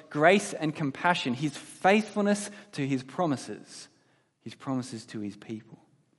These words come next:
You see, sometimes we struggle and we wonder, how can God do some of these things to his people? How can he let Jehu loose like this?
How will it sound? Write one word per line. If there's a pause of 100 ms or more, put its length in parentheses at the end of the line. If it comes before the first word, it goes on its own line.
(460)
You
see,
sometimes
we
struggle
and
we
wonder, (260)
how
can
God
do
some
of
these
things (240)
to
his
people? (100)
How
can
he
let
Jehu
loose
like
this?